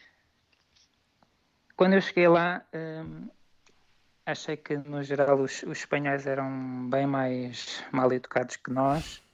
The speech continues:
e, principalmente no, nos transportes, atropelam toda a gente e eu senti-me todos os dias, hum, incomodado pelas, pelas tropelias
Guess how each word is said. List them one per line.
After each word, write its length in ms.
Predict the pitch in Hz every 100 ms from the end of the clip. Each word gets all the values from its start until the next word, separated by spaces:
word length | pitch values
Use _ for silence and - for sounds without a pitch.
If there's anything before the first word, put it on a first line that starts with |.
| - -
e, 1000 | 127 123 120 120 117 113 110 110 110 107 -
principalmente 520 | 127 127 120 135 123
no, 220 | 131 127 131
nos 180 | 127
transportes, 1400 | - - 123 - 123 131 _ _ _ _ - - 143 - - _ - - _ _ -
atropelam 680 | 135 143 131 147 139 135
toda 200 | 135 139
a 80 | 135
gente 420 | 127 139 151 -
e 60 | 156
eu 40 |
senti-me 420 | 151 151 147 135 131
todos 320 | - 147 143
os 160 | 143 143
dias, 440 | 143 147 151 160 - _ _ - 131 131 131 127
hum, 280 | 123 120 120 117 _ - - - - _ - -
incomodado 580 | 165 151 143 147 160 -
pelas, 340 | - 143 -
pelas 300 | - - 131
tropelias 760 | - 170 - 165 170 175 180 -